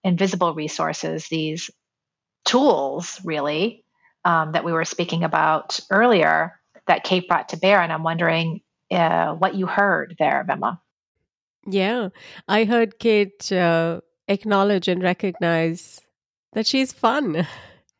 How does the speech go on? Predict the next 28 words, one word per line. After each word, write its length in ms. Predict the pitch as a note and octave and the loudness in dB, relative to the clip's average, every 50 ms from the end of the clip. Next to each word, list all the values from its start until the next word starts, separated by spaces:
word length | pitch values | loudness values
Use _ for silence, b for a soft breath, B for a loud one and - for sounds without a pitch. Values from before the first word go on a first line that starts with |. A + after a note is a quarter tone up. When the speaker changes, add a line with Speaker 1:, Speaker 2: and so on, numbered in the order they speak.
| _ _ - | _ _ -8
Speaker 2:
She 200 | - B3+ B3+ A#3 | -4 -2 0 0
has, 340 | C4+ C4+ D4 A#3+ A3+ - G#3 A3 | 0 0 -2 -2 -6 -10 -8 -4
she 160 | - C4+ A#3+ | -2 2 4
knows 180 | A#3+ A#3+ B3+ | 4 4 6
how 160 | B3+ D4+ C4 A#3 | 6 4 4 4
to 100 | B3 A#3 | 4 2
have 200 | A#3 B3 A#3 - | 0 -2 -2 -4
fun. 440 | - - G3 A3+ A#3+ A3 F3 F3 - - | -6 -6 -6 -4 -4 -6 -8 -10 -8 -4
And 380 | - F#3+ G3+ G3 F#3+ F3+ G3 _ | -2 -2 -2 -2 -4 -10 -12 _
even 300 | - A3+ A3+ B3+ B3 A3+ | -6 -2 0 -2 -2 0
during 300 | G#3 A3 G#3+ G#3+ G#3 G#3+ | 0 2 2 2 0 0
this 180 | G3+ G3+ F#3+ - | -2 -4 -4 -4
process 460 | - E3+ E3+ F#3 - - F#3+ F3+ - | -4 -4 -4 -4 -4 -6 -6 -4 -2
of 280 | F3 F3+ F3+ F3+ - _ _ _ _ _ _ _ _ _ _ _ | -2 -2 -4 -6 -12 _ _ _ _ _ _ _ _ _ _ _
a 60 | F3 | -12
career 420 | - - - A3 G#3+ G#3+ G#3+ G3+ F#3+ | -6 0 2 4 6 6 4 4 0
change, 540 | G3 - G3 D#3+ D#3+ D#3 D#3 E3+ - - b b b b b b b b b b b b | -2 -4 -2 -2 -2 -4 -6 -8 -12 -16 b b b b b b b b b b b b
she 180 | - - A3+ | -6 -2 0
had 180 | G#3+ A3 A3 G#3+ | 0 0 0 -2
fun 220 | - - G3 A3 | -2 -2 -2 -2
with 180 | B3+ A#3+ F3+ D3+ | -2 -2 -2 -4
it. 300 | D#3 D#3 F3+ - _ - _ _ _ _ _ _ _ _ _ _ | -6 -10 -10 -14 _ -20 _ _ _ _ _ _ _ _ _ _
She 180 | - - G3+ | -6 -4 -4
played 320 | G3 - G3 G3 F#3 F#3+ F#3 | -4 -2 -2 -2 -2 -2 -2
full 240 | - G3 F#3 F3+ | -2 -2 -2 0
out 460 | F3+ F3+ F3+ F3+ F#3+ G3+ - - - _ _ _ _ _ _ _ _ _ _ _ | 0 0 0 0 -2 -4 -8 -14 -20 _ _ _ _ _ _ _ _ _ _ _
and, 440 | F3 F#3 F3+ E3+ E3+ F3+ F3 F3+ F3 | -8 -6 -6 -6 -6 -10 -12 -12 -10
uh, 340 | - G2+ F#2 - - F#3+ G3 | -10 -10 -8 -10 -12 -14 -16